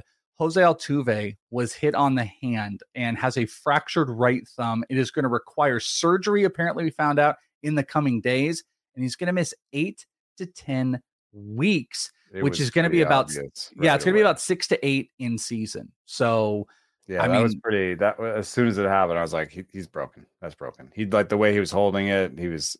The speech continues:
Speaker 2: he was, he was bro-, it was broken.
Speaker 1: Well, we also had a fear, not to, like, jump,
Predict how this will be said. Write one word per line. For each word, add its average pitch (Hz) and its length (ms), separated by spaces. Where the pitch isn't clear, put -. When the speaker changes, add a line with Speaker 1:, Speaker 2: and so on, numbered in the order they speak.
Speaker 2:
he 76 140
was, - 400
he 85 100
was 73 100
bro-, - 200
it 76 40
was 71 120
broken. - 400
Speaker 1:
Well, 202 200
we 190 100
also 247 240
had 175 200
a 147 40
fear, 147 580
not 139 340
to, 135 120
like, 117 240
jump, 131 360